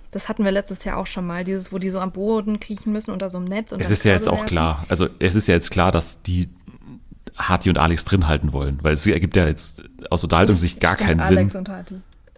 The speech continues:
Speaker 1: Ja.
Speaker 2: Hati und Alex, genau, äh, Michael und Shelly drin zu halten. Also wenn sie, wenn die jetzt so mega spannend sein, äh, sein würden, dann hätten sie bestimmt irgendein, irgendein Wissensspiel gemacht oder so, aber jetzt will ich auch, dass Hati und Alex drin bleiben, ne? Also das ist ja viel spannender.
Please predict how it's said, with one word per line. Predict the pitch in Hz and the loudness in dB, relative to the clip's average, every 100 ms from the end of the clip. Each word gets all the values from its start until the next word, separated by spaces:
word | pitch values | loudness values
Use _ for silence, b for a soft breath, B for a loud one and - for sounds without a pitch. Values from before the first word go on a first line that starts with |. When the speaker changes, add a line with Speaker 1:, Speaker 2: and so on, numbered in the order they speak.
| _ - - - | _ -20 -20 -18
Speaker 1:
Ja. | 196 190 - - | -16 -16 -14 -4
Speaker 2:
Hati | 85 87 | 0 4
und | |
Alex, | - 76 - | 4 2 0
genau, | 82 80 | 0 0
äh, | 80 - - - - 71 | -4 -6 -6 -8 -10 0
Michael | 92 87 78 | 2 4 2
und | 73 | 2
Shelly | 90 85 | 2 0
drin | - 80 | 0 -2
zu | - | -2
halten. | 69 71 71 73 | -2 -4 -6 -6
Also | - - 85 | -4 0 4
wenn | 151 | 6
sie, | 117 90 | 4 4
wenn | - 104 | 2 4
die | 107 | 6
jetzt | 101 - | 6 6
so | |
mega | 92 110 101 64 | 6 6 4 2
spannend | - 101 113 | 4 4 6
sein, | - 92 92 - | 6 4 4 0
äh, | - - - - - | -4 -8 -8 -6 0
sein | 92 90 87 | 2 4 6
würden, | 113 123 117 123 120 B - | 6 6 6 4 0 B -2
dann | 90 | 2
hätten | 95 95 | 2 2
sie | 85 | 0
bestimmt | - 101 90 | 2 2 2
irgendein, | 87 73 87 80 78 - | 0 0 2 2 2 0
irgendein | - 78 76 80 76 76 71 | -4 -4 -2 -2 0 -2 -4
Wissensspiel | 85 113 123 - 117 113 | -6 -2 -2 2 2 4
gemacht | 104 107 110 - | 4 2 0 -4
oder | 92 | -4
so, | 92 92 | -2 -2
aber | 73 | 0
jetzt | 80 82 - B B B - - - | 0 -2 -6 B B B -20 -20 -12
will | - 101 | 2 4
ich | 110 - | 4 2
auch, | - | -2
dass | - - | -2 -2
Hati | 85 87 | 0 0
und | 80 | -2
Alex | 69 80 | 0 -2
drin | - 87 | 0 0
bleiben, | 110 69 71 69 | 0 -2 -4 -2
ne? | 85 | -2
Also | 87 | -2
das | 76 71 | -4 -4
ist | |
ja | 76 | -6
viel | - | -8
spannender. | - 71 73 69 | -8 -6 -6 -6